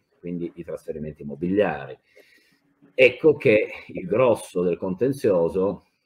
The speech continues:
come vedete l'imposta di registro è un filone che è durato per un po' di tempo, questa linea che si alza e poi si abbassa, è portata dai vari gradi di giudizio, perché comunque qualcuno in questi contenziosi è finito anche in Cassazione, quindi ecco che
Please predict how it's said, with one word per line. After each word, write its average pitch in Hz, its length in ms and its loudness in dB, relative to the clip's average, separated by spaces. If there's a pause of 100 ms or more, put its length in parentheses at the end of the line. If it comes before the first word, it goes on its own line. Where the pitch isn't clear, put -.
(400)
come 95 220 -6
vedete 92 380 -2
l'imposta 92 380 -4
di 92 120 -2
registro 90 580 -4
è 85 60 -4
un 82 80 -8
filone 92 480 -4
che - 80 -6
è 80 40 -8
durato 82 460 -6
per 80 140 -10
un 80 80 -12
po' 87 140 -6
di 87 120 -10
tempo, 95 520 -4 (460)
questa 87 280 -2
linea 92 380 -2
che 87 140 -6
si - 160 -8
alza 87 680 -4 (240)
e 87 140 -2
poi 90 180 0
si - 100 -6
abbassa, 92 800 -4
è 92 140 -8
portata 95 640 -6
dai 90 220 -2
vari 92 260 -2
gradi 95 400 -2
di 82 140 -8
giudizio, 85 640 -6
perché 73 260 -10
comunque 82 480 -8
qualcuno 82 360 -12
in 73 40 -14
questi - 240 -16
contenziosi 78 560 -10
è - 20 -6
finito 82 360 -10
anche 78 240 -12
in 73 80 -16
Cassazione, 90 640 -4
quindi 82 220 -4
ecco 73 140 -12
che - 220 -4